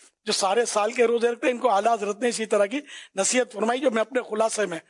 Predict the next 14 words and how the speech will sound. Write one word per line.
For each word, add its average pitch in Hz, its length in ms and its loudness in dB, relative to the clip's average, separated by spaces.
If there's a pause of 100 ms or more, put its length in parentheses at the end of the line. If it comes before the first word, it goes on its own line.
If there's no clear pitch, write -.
(120)
عرض - 220 -4
کر 180 160 -2
رہا - 80 -6
ہوں - 80 -10 (1080)
کہ 190 60 0
یہ 240 280 4
اس - 160 -2
کے 262 180 -2
جو 208 180 0
بھی 277 180 2
اس 240 120 -2
طرح 226 240 2
کے 240 180 2
اوراد، 208 380 2